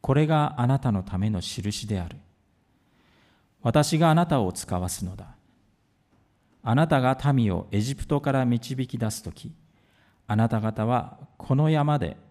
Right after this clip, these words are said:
神に仕えなければならない。」モーセは神に申し上げた。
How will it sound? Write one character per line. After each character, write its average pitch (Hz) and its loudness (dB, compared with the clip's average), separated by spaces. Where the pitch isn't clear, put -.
神 107 0
に 113 -2
仕 - -8
え 95 -2
な 87 -6
け - -12
れ 113 -4
ば 127 -2
な 87 -6
ら 76 -14
な - -20
い。」 - -20
モ 139 2
ー - -8
セ - -6
は 110 -2
神 101 -2
に 87 -4
申 85 -6
し - -12
上 82 -10
げ 87 -14
た。 - -20